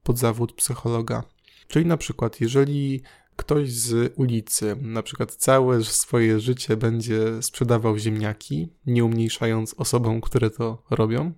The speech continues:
ponieważ to również bardzo potrzebny zawód,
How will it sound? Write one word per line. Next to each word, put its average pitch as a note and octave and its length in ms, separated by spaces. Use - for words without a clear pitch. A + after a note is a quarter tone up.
ponieważ A#2+ 420
to B2+ 140
również A#2 440
bardzo A#2 340
potrzebny A#2 480
zawód, A2+ 480